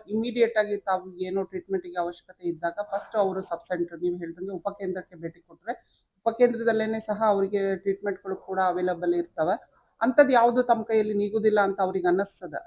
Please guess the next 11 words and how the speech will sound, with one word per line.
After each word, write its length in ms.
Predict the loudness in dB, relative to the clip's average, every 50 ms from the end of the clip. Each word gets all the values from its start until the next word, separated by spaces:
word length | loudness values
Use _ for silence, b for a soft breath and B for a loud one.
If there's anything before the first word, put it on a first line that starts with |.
| -4 -4
ಅವ್ರಿಗೆ 280 | -4 -4 -4 -4 -6
ಈಗಾಗಲೇ 400 | -4 0 0 0 0 0 -4 -6
ಸಿ 160 | -6 -6 -4
ಎಚ್ 200 | -6 -6 -6 -8
ಓಗಳಿಗೆ 260 | -6 -4 -4 -4 -2 -2
ನಾವು 220 | -2 -2 -2 -4
ಬಹಳಷ್ಟು 480 | -6 -8 -8 -10 -14 -14 -14 -10 -8 -4
ಟ್ರೈನಿಂಗ್‌ಗಳನ್ನು 800 | 0 2 4 4 4 2 2 0 0 2 2 2 2 2 0
ಕೂಡ 220 | 0 0 2 2 2
ಕೊಟ್ಟಿದ್ದೀವಿ. 540 | 2 0 -6 -10 -6 -2 2 2 2 2 2
ಪೇಷಂಟ್‌ಗಳು 760 | -2 -4 -6 -8 -8 -8 -12 -18 -14 _ -8 -8 -8 -8 _